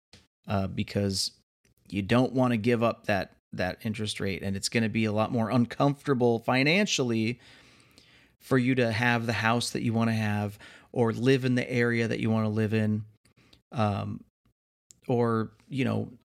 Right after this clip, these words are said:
or whatever. Reevaluate that. Think about it. Think about what your lifestyle that you wanna live is actually worth. Um,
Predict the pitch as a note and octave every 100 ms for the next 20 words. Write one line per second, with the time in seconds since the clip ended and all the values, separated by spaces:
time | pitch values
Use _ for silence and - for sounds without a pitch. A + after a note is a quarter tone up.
0 | - A#2+ G2+ A2+ A2+ F3 A#2 G#2 G#2+ -
1 | _ _ _ _ _ _ _ - - -
2 | D#3+ E3+ E3 D#3+ D#3+ C#3+ A2+ - G2 -
3 | _ _ _ _ _ _ - F#3+ E3+ C3+
4 | A2+ - D#3+ F3+ F3+ F3 C3+ D#3+ - -
5 | _ - - - _ _ B2 B2+ A#2+ B2+
6 | C3 - - A#2+ A#2 A2+ A#2 A2 A#2 B2
7 | A2 G#2+ G#2 G#2 - - A2+ G#2+ - A2+
8 | G#2 G2 G#2 G2+ - - - _ _ _
9 | _ _ _ _ _ _ - G2+ G2+ G2+
10 | G#2+